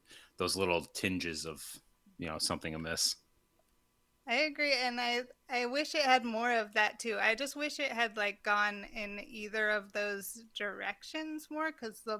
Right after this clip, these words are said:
Speaker 2: bulk of it is a little bit more drama-y,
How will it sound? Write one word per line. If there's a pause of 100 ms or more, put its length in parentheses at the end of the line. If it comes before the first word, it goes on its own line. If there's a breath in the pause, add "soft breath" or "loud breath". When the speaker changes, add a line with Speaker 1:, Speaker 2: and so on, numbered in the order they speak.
Speaker 2:
bulk
of
it (320)
is
a
little
bit
more (720)
drama-y,